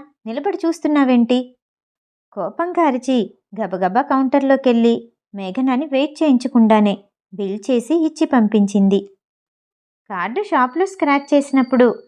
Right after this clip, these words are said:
రామస్వామి కార్పొరేషన్లో అరవింద్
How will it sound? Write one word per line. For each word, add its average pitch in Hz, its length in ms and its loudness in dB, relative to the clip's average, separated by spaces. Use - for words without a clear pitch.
రామస్వామి 262 640 -4
కార్పొరేషన్లో 269 1000 2
అరవింద్ 226 500 -6